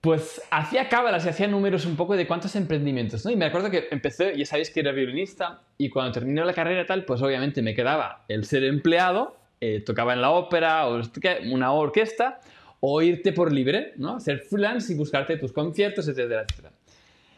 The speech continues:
Y esa fue la primera, la primera aventura de emprendimiento, porque un cuarteto teníamos que emprender, teníamos que aplicar a concursos, salir al mundo, em, en fin, estar allí, ir, ir a, ir a festivales, tal, ¿no?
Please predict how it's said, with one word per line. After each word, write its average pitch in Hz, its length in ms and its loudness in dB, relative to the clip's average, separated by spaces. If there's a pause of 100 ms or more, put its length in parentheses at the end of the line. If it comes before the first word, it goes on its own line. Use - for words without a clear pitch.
(160)
Y 170 60 0
esa 220 160 2
fue 254 160 2
la 247 80 0
primera, 220 560 -2 (380)
la 143 180 -4
primera 151 300 0
aventura 208 440 0
de 247 100 -2
emprendimiento, 147 640 -2
porque 120 300 -2
un 156 160 0
cuarteto 208 720 0
teníamos 151 380 -2
que - 100 -2
emprender, 160 600 0
teníamos 143 320 -4
que 147 60 -4
aplicar 131 340 -2
a 131 80 -4
concursos, 202 720 -2 (220)
salir 156 320 2
al 165 160 2
mundo, 220 540 2 (140)
em, 147 760 2
en 147 180 -4
fin, 190 260 0
estar 151 280 -2
allí, 196 500 -2
ir, 170 140 -2
ir 156 180 2
a, 151 240 2
ir 147 160 0
a 147 60 -2
festivales, 208 920 -4 (180)
tal, - 220 -4
¿no? 208 220 -10